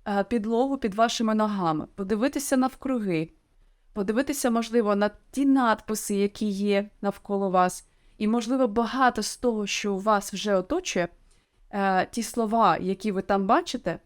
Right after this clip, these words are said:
вони вже знайомі для вас. Зверніть на це увагу, що просто будучи в якомусь приміщенні, ви дивитесь на слова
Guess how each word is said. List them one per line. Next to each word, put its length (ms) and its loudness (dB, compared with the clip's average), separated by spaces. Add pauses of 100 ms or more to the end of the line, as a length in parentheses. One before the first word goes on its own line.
(100)
вони 640 0 (180)
вже 280 0
знайомі 500 0
для 160 0
вас. 300 -6 (720)
Зверніть 380 0
на 60 0
це 160 -6
увагу, 380 -2 (420)
що 220 -6
просто 440 0
будучи 540 -2
в 60 -4
якомусь 420 0
приміщенні, 720 -2
ви 160 -4
дивитесь 440 -2
на 80 -2
слова 520 0